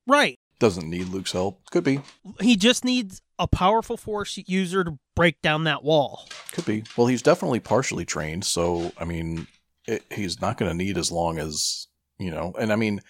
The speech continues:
Speaker 2: how, I mean, Luke had how long? Fucking a year?
Speaker 1: Yeah.
Speaker 2: Of, of formal training? How long did fucking Rey have?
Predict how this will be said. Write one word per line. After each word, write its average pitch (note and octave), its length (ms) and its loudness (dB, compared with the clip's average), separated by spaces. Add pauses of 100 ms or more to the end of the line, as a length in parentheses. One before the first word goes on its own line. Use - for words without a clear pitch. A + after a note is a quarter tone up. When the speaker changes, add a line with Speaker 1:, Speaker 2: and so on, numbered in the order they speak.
(180)
Speaker 2:
how, A#2+ 480 0 (460)
I - 60 -12
mean, F#2+ 280 -6
Luke - 200 -6
had F2+ 160 0
how F#2 140 0
long? E2 360 -4
Fucking F2 440 -6 (380)
a F#2+ 80 -6
year? F#2+ 520 -2 (560)
Speaker 1:
Yeah. D#3+ 340 2 (120)
Speaker 2:
Of, A#2 180 2 (120)
of - 120 -2
formal F#2+ 440 -2
training? G#2 400 -6
How A#2 160 -2
long A2 220 0
did G2 140 -4
fucking G2 380 -4
Rey F2 240 0
have? F2 320 -4